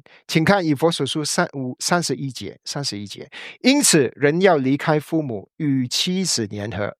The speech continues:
二人成为一体。”这个经文是创世纪二章里面所出来的，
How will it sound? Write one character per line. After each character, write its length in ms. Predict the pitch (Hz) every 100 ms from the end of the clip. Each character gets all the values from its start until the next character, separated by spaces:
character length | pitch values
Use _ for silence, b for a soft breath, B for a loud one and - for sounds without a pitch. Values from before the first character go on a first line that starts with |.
| -
二 160 | 175
人 160 | 127 98
成 220 | - 104
为 160 | 107 107
一 180 | 147 123
体。” 300 | - - - _ _ b b b b b b b _ _
这 180 | - 254
个 140 | 208
经 220 | 185 208
文 320 | 170 135 127 151
是 440 | - 170 156 131
创 400 | - - 202 190
世 240 | 170 165
纪 240 | 143 139 135
二 220 | - 151 135
章 420 | 143 139 147 151
里 160 | - 127
面 200 | 120 120
所 220 | 110 117
出 220 | - 139
来 180 | 131 101
的， 220 | 113 131